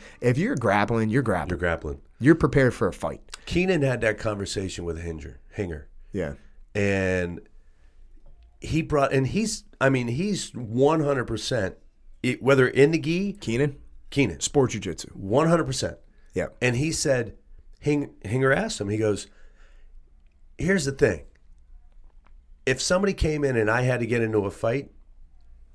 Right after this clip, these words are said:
Speaker 2: I'm still doing jiu-jitsu. I could still choke the life out of this guy.
Speaker 1: Yeah.
Speaker 2: It's still gonna be there because what you're doing every day, <laughs> i-, i-, it's controlled mayhem."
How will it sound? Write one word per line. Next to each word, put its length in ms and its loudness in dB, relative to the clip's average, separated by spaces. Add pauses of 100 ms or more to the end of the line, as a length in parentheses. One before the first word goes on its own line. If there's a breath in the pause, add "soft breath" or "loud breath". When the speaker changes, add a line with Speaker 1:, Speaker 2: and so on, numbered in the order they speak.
(840)
Speaker 2:
I'm 180 0
still 280 2
doing 260 4
jiu-jitsu. 600 -2
I 120 2
could 140 -4
still 240 -2
choke 260 -2
the 80 -2
life 260 0
out 140 0
of 60 -2
this 160 -8
guy. 260 -14
Speaker 1:
Yeah. 140 4
Speaker 2:
It's 160 -2
still 360 6
gonna 200 4
be 180 2
there 160 4
because 220 -6
what 200 2
you're 120 0
doing 340 0
every 280 -2
day, 440 0 (380 soft breath)
<laughs> 400 -16
i-, 40 2
i-, 40 6
it's 420 2
controlled 480 -4
mayhem." 500 -2